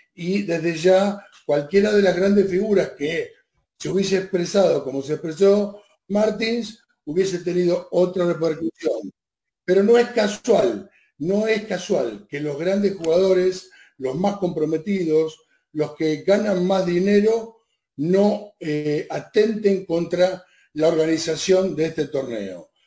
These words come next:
Por algún motivo, obviamente motivos económicos todos, y que tienen que ver también con compromisos asumidos, eh, los futbolistas se avienen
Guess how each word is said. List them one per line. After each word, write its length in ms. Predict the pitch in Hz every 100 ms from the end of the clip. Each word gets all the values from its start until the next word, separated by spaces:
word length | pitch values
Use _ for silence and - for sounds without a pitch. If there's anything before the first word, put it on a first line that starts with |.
| _
Por 120 | 151
algún 300 | 151 175 208
motivo, 960 | 214 202 202 220 208 220 226 - - _ _ _
obviamente 580 | 180 208 190 185 185 143
motivos 420 | 110 104 156 143
económicos 540 | 135 156 175 175 170 165
todos, 460 | 226 208 151 - - _ _
y 100 | 196
que 100 | 139
tienen 280 | 185 180
que 120 | 170 165
ver 180 | 170
también 560 | 165 151 175 190 165 127 - -
con 180 | - 147
compromisos 600 | 139 156 156 175 180 180
asumidos, 840 | 185 180 208 226 214 233 233 233 - _ _ _
eh, 420 | 147 143 143 139 147
los 140 | 160 -
futbolistas 1040 | - - 202 202 190 208 202 214 208 - _ _ _
se 220 | - 170
avienen 680 | 185 220 233 240 220 214